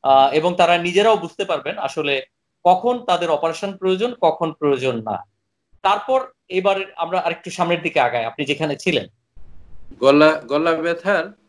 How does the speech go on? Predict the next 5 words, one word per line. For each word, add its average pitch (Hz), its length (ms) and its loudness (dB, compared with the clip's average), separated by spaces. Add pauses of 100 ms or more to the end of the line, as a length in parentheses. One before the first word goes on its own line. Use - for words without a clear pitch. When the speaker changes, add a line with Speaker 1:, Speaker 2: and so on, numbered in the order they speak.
(240)
Speaker 2:
বিশেষ 208 420 -4
করে 123 340 -8
বাচ্চাদের 147 760 -6
ক্ষেত্রে 139 500 -10 (320)
আরেকটা 135 760 -2